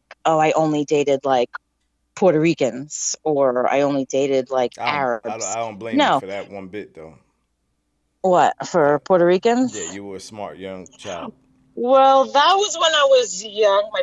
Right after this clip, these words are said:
Speaker 1: brain
Speaker 2: You
Speaker 1: wasn't fully fucking developed
Speaker 2: That's
Speaker 1: yet,
Speaker 2: when you
Speaker 1: so
Speaker 2: were fucking a genius.
Speaker 1: now that I've, I,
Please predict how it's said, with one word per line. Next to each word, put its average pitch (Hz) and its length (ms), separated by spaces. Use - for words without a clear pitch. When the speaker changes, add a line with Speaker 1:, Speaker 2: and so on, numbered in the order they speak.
Speaker 1:
brain 202 220
Speaker 2:
You 208 60
Speaker 1:
wasn't 190 300
fully 185 300
fucking 180 380
developed 170 500
Speaker 2:
That's 208 120
Speaker 1:
yet, 151 100
Speaker 2:
when 147 80
you 147 60
Speaker 1:
so 165 200
Speaker 2:
were 156 60
fucking 143 340
a 127 80
genius. 117 500
Speaker 1:
now 214 240
that 277 160
I've, 247 360
I, 226 220